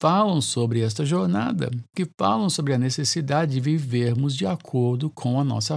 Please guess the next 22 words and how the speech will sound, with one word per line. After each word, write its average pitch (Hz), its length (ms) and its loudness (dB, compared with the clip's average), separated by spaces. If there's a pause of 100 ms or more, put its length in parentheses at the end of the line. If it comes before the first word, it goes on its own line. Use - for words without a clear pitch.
(140)
fé, 190 180 0 (220)
de 156 80 2
nós 151 180 4
trabalharmos 165 720 2
a 160 60 4
nossa 143 240 0
salvação 139 480 0 (260)
com 302 240 4
temor 220 800 2 (340)
e 214 140 2
tremor. 180 500 2
Eu 143 80 4
vi 202 140 0
um 220 100 2
líder 175 220 0
cristão 147 420 -2
falar 151 380 0 (480)
que 156 140 2
o 147 40 4
negócio 147 540 2
é 135 60 2
só, 151 340 2